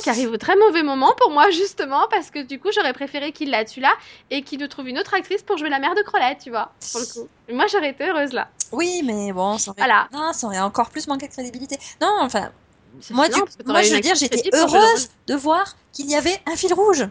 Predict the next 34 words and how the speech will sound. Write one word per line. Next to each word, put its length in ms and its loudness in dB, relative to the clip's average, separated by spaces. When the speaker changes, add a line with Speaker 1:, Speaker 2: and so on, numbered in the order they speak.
Speaker 2:
Enfin, 140 -4
ils 140 -2
ont 40 -2
mis 120 2
le 60 -4
temps 220 0
quand 160 2
Speaker 1:
Mais 160 4
Speaker 2:
même, 140 -2
Speaker 1:
moi, 120 2
Speaker 2:
hein. 40 2
Speaker 1:
j'étais 340 -6
pas 140 2
heureuse 340 0
d'avoir 300 0
un 100 -2
fil 260 -6
rouge 240 -4
où 140 -4
quinze 280 -2
kilomètres 500 0
avant, 240 2
t'avais 260 0
compris 320 -6
que 60 -8
c'était 200 -4
la 120 0
mère 180 -6
de 120 -6
Crowley, 280 0
c'était 280 -8
juste 240 -14
une 100 -8
horreur 120 6